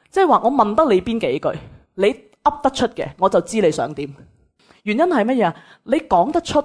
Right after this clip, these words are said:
我亦知道嗰部經，嗰個法門，你講得出嚟嘅，即係話你對於呢個法門裏邊嘅興趣，其實就已經有。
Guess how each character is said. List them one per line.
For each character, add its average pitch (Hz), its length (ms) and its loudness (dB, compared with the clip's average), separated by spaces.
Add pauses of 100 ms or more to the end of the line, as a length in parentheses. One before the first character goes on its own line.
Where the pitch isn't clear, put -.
(140)
我 226 140 2
亦 262 100 4
知 320 200 -2
道 285 80 2
嗰 208 120 2
部 185 260 0
經， 247 300 0
嗰 196 120 -6
個 196 100 -2
法 165 200 -2
門， 143 280 -8
你 190 140 -2
講 165 340 -2
得 285 140 0
出 - 180 -4
嚟 156 160 -4
嘅， 135 280 -4
即 277 120 -4
係 247 80 0
話 151 200 -2
你 156 220 -2
對 190 180 0
於 240 140 -2
呢 302 120 2
個 190 100 2
法 165 240 -2
門 143 180 -8
裏 147 60 -2
邊 156 200 -4
嘅 160 100 -6
興 190 460 -2
趣， 175 400 2 (220)
其 175 100 -6
實 165 120 -4
就 156 200 -4
已 156 120 -10
經 170 160 -4
有。 143 120 -6